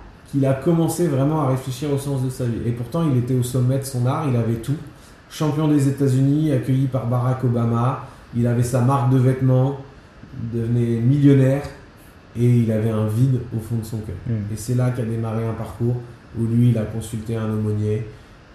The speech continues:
Speaker 1: Et puis après, on est rentré en co-, en connexion parce qu'il était aux États-Unis, moi j'étais en France. Après, moi je travaille dans un réseau international, on se connaît. Et puis c'est comme ça qu'on a pu cheminer, euh, euh, ensemble et que j'ai vu sa, sa vie,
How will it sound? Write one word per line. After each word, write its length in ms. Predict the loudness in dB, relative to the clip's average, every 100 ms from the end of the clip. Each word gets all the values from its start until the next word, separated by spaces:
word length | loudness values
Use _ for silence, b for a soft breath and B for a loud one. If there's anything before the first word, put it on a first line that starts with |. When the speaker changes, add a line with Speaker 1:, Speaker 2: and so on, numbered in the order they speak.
| -8
Speaker 1:
Et 60 |
puis 300 | -8 -6 -4
après, 260 | -4 -4 -4
on 160 | -4
est 40 | -4
rentré 280 | -6 -8 -8
en 80 |
co-, 380 | -6 -4 -6 -6
en 40 | -8
connexion 480 | -6 -6 -6 -6 -6
parce 140 | -8
qu'il 180 | -8 -8
était 160 | -8 -6
aux 40 |
États-Unis, 500 | -8 -8 -8 -6 -4 -4
moi 100 | -2
j'étais 220 | -4 -6
en 80 | -8
France. 340 | -8 -6 -6 -8 -8
Après, 160 | -8 -6
moi 100 | -6
je 60 |
travaille 240 | -6 -6 -4
dans 220 | -4 -6
un 60 | -6
réseau 340 | -6 -4 -4
international, 680 | -6 -6 -8 -8 -8 -6 -6 -8 B B B B -4
on 60 | -4
se 120 | -4
connaît. 400 | -4 0 -2 -4 B B -18 -12
Et 40 | -12
puis 180 | -12 -14
c'est 240 | -12 -10
comme 140 | -8 -6
ça 140 | -6
qu'on 140 | -4
a 120 | -6 -6 -10
pu 60 |
cheminer, 580 | -12 -8 -8 -6 -6 -6
euh, 720 | -6 -6 -8 -14 -20 -20 -14 -12
euh, 20 | -8
ensemble 480 | -4 -4 0 0 0
et 20 |
que 60 | -2
j'ai 140 | -6
vu 180 | -6 -6
sa, 340 | -6 -8 -8 -10
sa 280 | -4 -2 -2
vie, 280 | -2 -2